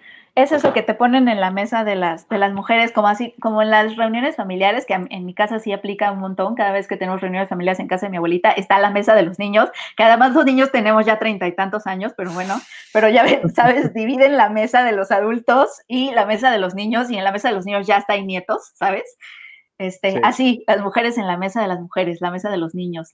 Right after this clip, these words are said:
Speaker 1: no, no de los adultos, ¿sabes? Ah, y así está, amigos, así está la situación, pero si tienen muchas dudas,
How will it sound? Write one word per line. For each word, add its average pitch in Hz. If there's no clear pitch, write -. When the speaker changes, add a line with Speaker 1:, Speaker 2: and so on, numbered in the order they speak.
Speaker 1:
no, 214
no 269
de 320
los 302
adultos, 170
¿sabes? 180
Ah, 302
y 294
así 285
está, 311
amigos, 254
así 247
está 349
la 320
situación, 269
pero 269
si 285
tienen 359
muchas 339
dudas, 269